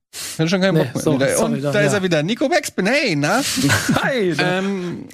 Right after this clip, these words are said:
Speaker 1: ja,
Speaker 2: Immer
Speaker 1: wir
Speaker 2: wenn du
Speaker 1: haben
Speaker 2: über Relegation reden willst, klicke ich auf den Knopf und verschwinde.
Speaker 1: <laughs> Ja, wir haben natürlich über mögliche Szenarien, äh, geredet, vor allen Dingen für Stuttgart, die wir momentan am wahrscheinlichsten noch auf, äh, den Relegationsplatz tippen. Auch das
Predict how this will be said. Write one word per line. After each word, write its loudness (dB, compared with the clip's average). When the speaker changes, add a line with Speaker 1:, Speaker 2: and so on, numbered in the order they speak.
Speaker 1:
ja, 2
Speaker 2:
Immer 2
Speaker 1:
wir 2
Speaker 2:
wenn 0
du -2
Speaker 1:
haben 2
Speaker 2:
über 2
Relegation 0
reden 2
willst, -2
klicke 0
ich 4
auf 2
den 0
Knopf -2
und -2
verschwinde. -4
Speaker 1:
<laughs> -2
Ja, 2
wir 2
haben 0
natürlich 0
über 2
mögliche 2
Szenarien, 0
äh, 0
geredet, 0
vor -2
allen 0
Dingen 0
für 0
Stuttgart, -2
die 0
wir 2
momentan 0
am -2
wahrscheinlichsten -2
noch -4
auf, -6
äh, 2
den 0
Relegationsplatz -2
tippen. -4
Auch -4
das -2